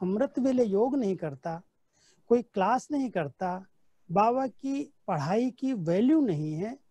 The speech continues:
तो क्या उसका संग अच्छा संग है? तुम उसके संग में गए तो तुम भी ऐसे अलबेले बन जाओगे, आलसी बन जाओगे।" इसलिए अगर कोई यहाँ समर्पित है, पुराना है, लेकिन उसका बाबा की पढ़ाई पर ध्यान नहीं है, मुरली पर ध्यान नहीं है,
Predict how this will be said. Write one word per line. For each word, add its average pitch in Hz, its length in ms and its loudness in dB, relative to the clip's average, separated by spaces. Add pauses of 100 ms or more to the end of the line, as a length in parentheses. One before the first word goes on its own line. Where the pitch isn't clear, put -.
(220)
तो 202 80 -8
क्या 214 160 0
उसका 190 320 -4
संग 208 220 -4
अच्छा 247 300 -4
संग 285 240 -2
है? 269 160 -6 (720)
तुम 233 140 4
उसके 254 260 0
संग 202 240 0
में 202 160 0
गए 226 200 2
तो 160 140 -4
तुम 151 220 -2
भी 190 80 4
ऐसे 220 260 2
अलबेले 226 420 2
बन 214 220 -10
जाओगे, 202 560 -10
आलसी 190 360 -6
बन 208 220 -2
जाओगे।" 190 480 -4 (440)
इसलिए 226 260 -2
अगर 220 280 0
कोई 190 420 -4 (480)
यहाँ 170 240 -4
समर्पित 185 640 -4
है, 139 100 -14
पुराना 233 500 -2
है, 127 280 -14 (540)
लेकिन 220 300 -2
उसका 262 460 -4
बाबा 196 460 -4
की 233 240 -8
पढ़ाई 190 520 0
पर 190 220 -2
ध्यान 156 280 -4
नहीं 151 300 -4
है, 202 220 -2
मुरली 185 540 0
पर 220 220 -6
ध्यान 165 260 -8
नहीं 156 380 -8
है, 214 260 -8